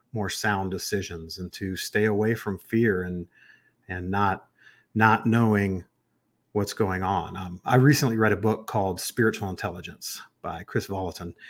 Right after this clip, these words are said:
uh, and that was really cool. Uh, something that, that I've incorporated in that is I just ask God to show me direction, you know, like,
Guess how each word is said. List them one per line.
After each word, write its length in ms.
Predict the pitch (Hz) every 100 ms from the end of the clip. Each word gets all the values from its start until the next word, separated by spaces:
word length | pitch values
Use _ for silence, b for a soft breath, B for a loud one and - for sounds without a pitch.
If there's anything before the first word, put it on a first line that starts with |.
| B B B
uh, 180 | - 185 -
and 200 | 110 113
that 220 | 139 135
was 200 | 120 107
really 480 | 107 113 135 139 139
cool. 460 | - 143 120 82 _ -
Uh, 360 | 98 95 92 92 -
something 600 | - 123 135 127 127 107
that, 220 | 104 92 _ _ _ _ _ _ _ _ -
that 300 | 113 104 87 _ _ _
I've 200 | 120 120
incorporated 920 | 120 104 - 135 113 95 92 92 90 - _ _ _ _ _ _
in 180 | 98 92
that 260 | 92 92 95
is 140 | 90
I 100 | 104
just 200 | 117 -
ask 360 | 95 123 - -
God 260 | 104 131 98
to 60 |
show 260 | 87 120 117
me 140 | 113
direction, 500 | 110 95 117 - - _ _ -
you 100 | 95
know, 180 | 98 120
like, 260 | 82 _